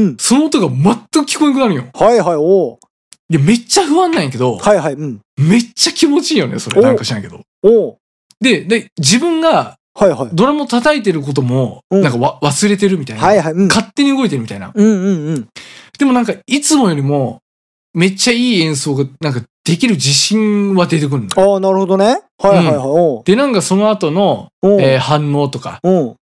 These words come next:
Speaker 2: なんか後で動画見た感じとかは、
Speaker 1: おうおうおう。
Speaker 2: なんか今まで一番いいライブやったんですよね。
Speaker 1: めちゃくちゃいいじゃん、それ。
Speaker 2: うん。あの時俺風呂入ってたんやと思って。
Speaker 1: いや、入ってたやろね、
Speaker 2: うん。
Speaker 1: それ。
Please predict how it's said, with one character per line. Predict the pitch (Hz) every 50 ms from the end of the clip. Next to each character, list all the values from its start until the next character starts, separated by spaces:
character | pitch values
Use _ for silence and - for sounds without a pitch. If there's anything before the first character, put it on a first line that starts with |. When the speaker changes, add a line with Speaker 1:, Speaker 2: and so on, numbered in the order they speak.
| _
Speaker 2:
な | - 151
ん | 143
か | 131 123 131
後 | 147 143
で | 147 135
動 | 127 135 139
画 | 135 139
見 | 135 139 139
た | 131 127 110
感 | 107 - - 127 127
じ | 120 160
と |
か | 185 208 214 202
は、 | 156 156 175 185
Speaker 1:
お |
う | 208
お |
う | 214 202 175 147 156 185 196 185 143
お | 117 113 _ -
う。 |
Speaker 2:
な | 160 143
ん |
か | 131 127
今 | 123 131 151
ま | 156 151
で | 127
一 | 110 104 - -
番 | 139 147 143 139
い | 139 135
い | 123
ラ | 107 95
イ | 92
ブ | 104
や | 98
っ |
た | - 87
ん |
で | 92
す | - -
よ | -
ね。 | 113 117
Speaker 1:
め | 117
ち | - - 233
ゃ | 240
く | -
ち | - - 240
ゃ | 240
い | 247 240
い | 190
じ | 135
ゃ | 127 123
ん、 |
そ | 110 - -
れ。 | 139
Speaker 2:
う | 131
ん。 | 120 95 -
あ | - 180 277
の | 339 370
時 | 349 392 294 -
俺 | 180 143
風 | 131 - - 202 254
呂 | 294 349 320
入 | 220 - 185 208
っ | 202
て | - - -
た | - 143 120
ん | 101
や | - -
と | - -
思 | -
っ |
て。 | 180
Speaker 1:
い | 214
や、 |
入 | 185 208 247 240
っ |
て | 240 _ 233 233
た | 240
や | 220 196 180
ろ | 165 143
ね、 | 135 170 196 233 226 208 135
Speaker 2:
う | 135
ん。 |
Speaker 1:
そ | 131 165
れ。 | 151 156 143 135 127 -